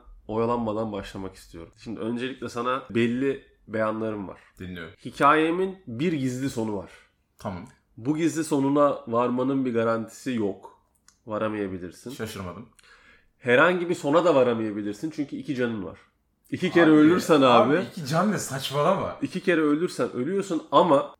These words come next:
Speaker 1: can almak istersen gerçek hayatta yüz liraya sana can satabilirim.
Speaker 2: Oğlum sen kafayı mı sıyırdın? Böyle şey mi olur? Deli misin sen?
Speaker 1: Yani aplikasyon içi alım yapma hakkın var herkesin huzurunda ama beyan edeceksin. "Yüz lira vereceğim." diyeceksin, can alabilirsin. Bir kereye mahsus.
Speaker 2: Söylediğin şeyler çok iyi. Sadece sanki bugüne kadar beraber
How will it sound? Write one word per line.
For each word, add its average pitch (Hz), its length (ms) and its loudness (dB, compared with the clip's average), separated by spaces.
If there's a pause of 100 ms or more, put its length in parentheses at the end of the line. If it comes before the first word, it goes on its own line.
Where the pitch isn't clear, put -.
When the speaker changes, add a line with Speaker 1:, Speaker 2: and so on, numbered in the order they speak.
Speaker 1:
can 143 160 4
almak 151 300 2
istersen 160 520 -2
gerçek 139 360 0
hayatta 147 280 -2
yüz 165 260 -6
liraya 135 200 -2
sana 135 260 -4
can 127 140 2
satabilirim. 113 580 -6
Speaker 2:
Oğlum 143 200 0
sen 160 280 2
kafayı 160 340 0
mı 302 80 -2
sıyırdın? 156 580 -2
Böyle 170 300 8
şey 170 240 0
mi 208 120 2
olur? 175 220 -2
Deli 160 200 0
misin 226 240 -2
sen? 98 280 -4
Speaker 1:
Yani 123 220 0
aplikasyon 156 680 2
içi 170 140 -2
alım 160 260 0
yapma 156 300 0
hakkın 151 360 -4
var 160 140 -2
herkesin 156 420 0
huzurunda 135 480 -4
ama 139 220 -2
beyan 135 340 2
edeceksin. 110 380 -8
"Yüz 120 300 -4
lira 123 180 2
vereceğim." 120 440 -2
diyeceksin, 104 560 -8
can 120 160 0
alabilirsin. 113 680 -6 (320)
Bir 139 100 -6
kereye 123 280 0
mahsus. 110 420 -6
Speaker 2:
Söylediğin 143 600 -4
şeyler 180 360 -4
çok 208 240 -6
iyi. 190 80 -8
Sadece 175 400 2
sanki 165 420 -4
bugüne 147 300 -4
kadar 151 340 2
beraber 139 500 6